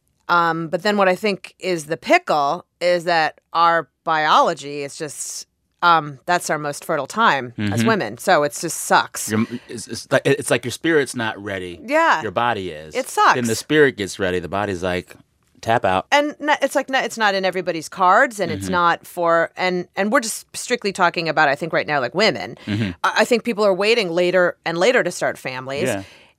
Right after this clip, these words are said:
Speaker 1: And with all of this technology that's available, which is, you know, in assisted reproduction, which is incredible.
Speaker 2: Yeah.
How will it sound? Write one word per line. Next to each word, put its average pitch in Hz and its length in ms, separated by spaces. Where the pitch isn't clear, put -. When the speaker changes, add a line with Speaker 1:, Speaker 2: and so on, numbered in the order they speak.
Speaker 1:
And 185 480
with 190 380
all 190 260
of 180 80
this 170 180
technology 143 560
that's 139 220
available, 147 540
which 156 220
is, 139 380
you 185 80
know, 147 120
in 160 200
assisted 151 420
reproduction, 147 560
which 139 160
is 143 100
incredible. 139 880
Speaker 2:
Yeah. 104 200